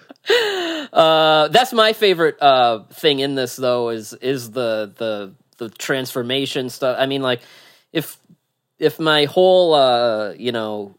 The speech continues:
dropping everything and asking about this guy's stomach movie wasn't a clue, um, <laughs> I'm a big body horror guy. Um, so that was my stuff. And then it's, uh, Mizuo Yoshida, who, um,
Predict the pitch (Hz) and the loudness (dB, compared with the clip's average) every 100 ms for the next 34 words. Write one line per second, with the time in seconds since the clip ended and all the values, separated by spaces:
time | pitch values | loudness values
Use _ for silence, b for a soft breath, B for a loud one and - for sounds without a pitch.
0 | - 120 143 139 151 127 123 139 127 127 | -20 0 2 2 0 -2 -2 -2 -4 -4
1 | 120 110 107 117 123 - 123 110 113 110 | -4 -4 -4 -2 -2 -2 -8 -2 0 0
2 | 107 _ _ _ _ _ 120 - 120 110 | -2 _ _ _ _ _ -12 -6 -2 -2
3 | 107 - 131 123 107 113 107 104 104 113 | -4 0 0 0 -6 -8 -10 -10 -6 -6
4 | 110 110 107 - 104 - 135 127 110 104 | -6 -8 -10 -14 -18 -14 -4 -4 -4 -8
5 | 101 101 101 98 95 113 120 117 113 98 | -8 -6 -6 -6 -8 -6 -6 -6 -14 -16
6 | _ _ _ _ 98 104 104 107 104 107 | _ _ _ _ -16 -12 -8 -6 -6 -6
7 | 107 110 104 104 104 98 98 98 101 b | -8 -8 -8 -8 -8 -8 -8 -12 -18 b
8 | b b b _ 90 90 - 135 147 117 | b b b _ -20 -16 -4 0 0 -2
9 | 117 113 110 104 101 139 151 151 120 135 | -6 -6 -6 -8 -6 -2 0 0 -2 0
10 | 120 117 147 185 190 160 131 131 160 - | 0 0 -2 -2 0 0 0 -2 -4 -4
11 | 117 110 110 127 110 107 104 101 98 98 | -4 -2 -4 -6 -10 -8 -8 -6 -8 -10
12 | 98 | -18